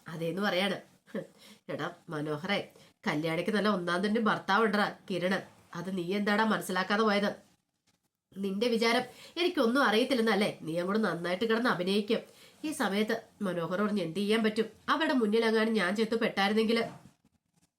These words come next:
ഇന്നത്തോടുകൂടി എന്റെ കാര്യത്തിൽ ഒരു തീരുമാനമായെന്ന്" പറയണം. അത് കേട്ടപ്പോ മരിയ പറഞ്ഞു, "എനിക്ക് നല്ല സംശയമുണ്ട് മനുവേട്ടാന്ന്" പറയും. "എന്ത്?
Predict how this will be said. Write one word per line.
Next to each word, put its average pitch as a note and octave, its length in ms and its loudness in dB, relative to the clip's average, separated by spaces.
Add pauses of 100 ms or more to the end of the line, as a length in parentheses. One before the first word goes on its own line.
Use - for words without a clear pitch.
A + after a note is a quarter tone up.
(640)
ഇന്നത്തോടുകൂടി D4 580 2
എന്റെ A3 180 2
കാര്യത്തിൽ G3+ 320 2
ഒരു A3+ 120 2
തീരുമാനമായെന്ന്" G#3 680 2
പറയണം. G3+ 360 2 (300)
അത് D3+ 140 -10
കേട്ടപ്പോ F#3 320 -6
മരിയ F3 360 -4
പറഞ്ഞു, G3 240 -4 (300)
"എനിക്ക് F4 220 -2
നല്ല A#3+ 260 2
സംശയമുണ്ട് G#3+ 520 0
മനുവേട്ടാന്ന്" G3 500 0
പറയും. F3+ 180 -4
"എന്ത്? E3 260 -8